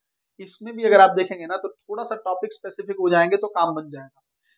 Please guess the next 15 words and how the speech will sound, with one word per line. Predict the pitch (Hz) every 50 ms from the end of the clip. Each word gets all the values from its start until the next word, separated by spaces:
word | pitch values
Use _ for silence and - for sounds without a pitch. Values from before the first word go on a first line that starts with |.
| _ -
जैसे | 170 170 - 214
number | - 156 170 175 180 202 240 233
system | 233 - - - - 226 202 165
है, | 156 156 165 180
यूपीएससी | 180 175 175 185 190 190 - 208
उसमें | 208 - - 202 202
सात | - - 175 170 185 190 - -
से | 208
आठ | 180 175 180 180
सवाल | - - 180 180 185 180
हर | 160 156 151
बार | 156 160 156
पूछ | 151 - 151 147 - -
रहा | 147 139
है, | _